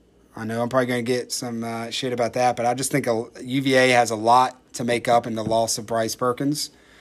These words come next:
And then I have ten, Georgia Tech. I love what Jeff Collins is doing there.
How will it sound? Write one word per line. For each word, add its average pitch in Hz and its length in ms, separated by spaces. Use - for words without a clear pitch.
And 123 100
then 135 120
I 135 80
have 127 280
ten, 156 300
Georgia 143 320
Tech. 151 400
I 120 80
love 127 200
what 139 140
Jeff 131 200
Collins 139 340
is 117 140
doing 139 300
there. 156 320